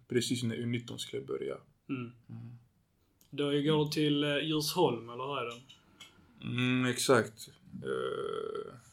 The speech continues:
Speaker 1: först så var jag, spelade jag i Vasalund. Sen blev det U sjutton, eh, U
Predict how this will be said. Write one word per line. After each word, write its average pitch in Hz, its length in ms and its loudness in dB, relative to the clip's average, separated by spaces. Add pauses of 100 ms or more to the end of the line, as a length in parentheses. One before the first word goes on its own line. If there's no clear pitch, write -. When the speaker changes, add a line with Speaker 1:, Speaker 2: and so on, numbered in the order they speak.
(200)
Speaker 1:
först - 600 -2 (1000)
så - 1080 -8 (1040)
var 113 300 -2
jag, 110 320 -4
spelade 107 540 0
jag 110 160 -6
i 127 340 -8
Vasalund. 113 840 -6
Sen 113 280 -8
blev 123 200 -6
det - 80 -10
U - 220 -4
sjutton, - 640 -6
eh, 117 420 -4
U 113 160 -4